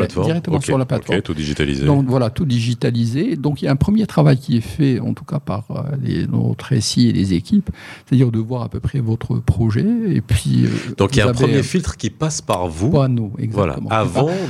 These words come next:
Speaker 1: d'arriver pour,
Speaker 2: avant
Speaker 1: euh,
Speaker 2: d'arriver sur la banque du choix de l'entrepreneur.
Speaker 1: D'accord, très bien.
Speaker 2: C'est-à-dire vous avez la possibilité de se dire demain, moi, je prends telle, telle, telle, telle banque, telle région.
Speaker 1: Mhm.
Speaker 2: Et donc le dossier atterrit directement à la région et à la banque. Et puis la banque a quelque chose comme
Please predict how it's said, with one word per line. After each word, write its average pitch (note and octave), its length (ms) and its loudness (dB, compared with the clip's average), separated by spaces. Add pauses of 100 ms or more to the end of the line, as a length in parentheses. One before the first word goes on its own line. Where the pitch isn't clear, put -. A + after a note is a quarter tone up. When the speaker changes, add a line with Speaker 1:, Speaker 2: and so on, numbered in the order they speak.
Speaker 1:
d'arriver A2 540 2
pour, C#3+ 180 -2
Speaker 2:
avant D#3 160 2
Speaker 1:
euh, - 20 2
Speaker 2:
d'arriver C3 640 0
sur - 240 -4
la E3+ 80 -2
banque F#3 320 -2
du C#3 120 -4
choix G3+ 380 -4
de B2+ 80 -2
l'entrepreneur. B2+ 420 0
Speaker 1:
D'accord, F#2 280 -2
très - 180 -4
bien. F2+ 180 -4
Speaker 2:
C'est-à-dire B2 220 0
vous A#2 140 2
avez A#2+ 100 0
la B2 60 0
possibilité A#2+ 460 -4
de C#3+ 60 0
se - 120 -6
dire B2 200 0
demain, A2 280 -2
moi, C3+ 100 0
je G2 60 -6
prends B2+ 180 -2
telle, B2+ 220 0
telle, - 160 0
telle, A2+ 300 2
telle G2+ 220 0
banque, B2 520 0
telle C#3+ 180 2
région. G#2 420 -6 (220)
Speaker 1:
Mhm. G2 60 -10 (240)
Speaker 2:
Et C#3 80 0
donc F3 260 0
le C3+ 320 0
dossier C#3 340 -4
atterrit C#3+ 360 0
directement D3+ 480 -2
à - 20 0
la B2 120 -2
région B2 360 -2
et C#3 60 2
à - 20 0
la G#2 100 0
banque. G#2 300 -6
Et A#2 60 -2
puis - 120 2
la F3 120 2
banque F#3 260 0
a C3 80 -2
quelque - 240 -8
chose C3+ 220 -2
comme G#2 360 0